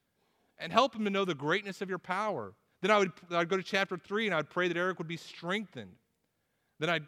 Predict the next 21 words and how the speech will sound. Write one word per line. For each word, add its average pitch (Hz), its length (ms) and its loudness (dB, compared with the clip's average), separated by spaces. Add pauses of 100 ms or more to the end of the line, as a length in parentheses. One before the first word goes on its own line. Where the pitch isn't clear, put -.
(160)
come 165 180 0
back 156 200 2
here 156 140 -2
to 139 80 -2
chapter 143 340 -4
six, - 460 -4
and 123 100 -10
I 110 180 -6 (680)
would 123 100 -12
be 127 200 -2 (720)
mindful 131 760 0 (840)
personally 165 500 0
to 107 80 -10
pray 143 420 -2
with 113 160 -8
the 117 120 -10
intensity 104 720 -12 (680)
of 107 80 -16
a - 120 -18
passionate 143 720 -8 (580)
warrior. 104 540 -8